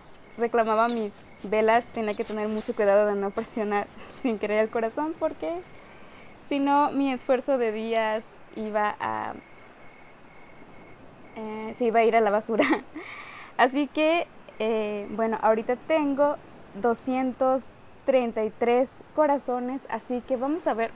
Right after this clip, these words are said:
cuántos corazones logré obtener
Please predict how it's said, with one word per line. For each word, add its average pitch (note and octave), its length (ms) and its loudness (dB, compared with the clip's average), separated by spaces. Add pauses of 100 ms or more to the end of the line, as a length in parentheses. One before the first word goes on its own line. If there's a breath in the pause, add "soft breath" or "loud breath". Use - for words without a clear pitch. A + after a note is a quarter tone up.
(100)
cuántos B3+ 380 0
corazones A#3 680 -2 (960 loud breath)
logré A#3 460 2
obtener A#3+ 640 -2